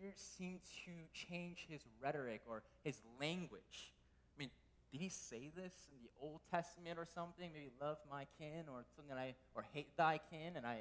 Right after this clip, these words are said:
I missed that? Or why, why does he use this here? Well, <clears throat> Jesus, he did use the word hate often in his ministry.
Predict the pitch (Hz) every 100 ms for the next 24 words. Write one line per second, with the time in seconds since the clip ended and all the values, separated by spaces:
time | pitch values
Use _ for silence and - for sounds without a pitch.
0 | 113 113 123 143 - 151 170 165 120 110
1 | - - - - 135 131 151 175 135 147
2 | 208 220 214 196 180 156 180 196 - 117
3 | 117 - - - - - 190 156 87 -
4 | - - - - - - - - - -
5 | - - - 147 147 - - - - -
6 | - - - 226 185 - 190 240 220 160
7 | 127 131 - 175 180 202 175 - 190 202
8 | 190 - 131 151 160 151 147 - - -
9 | 175 - 131 113 113 101 98 98 92 -
10 | 98 98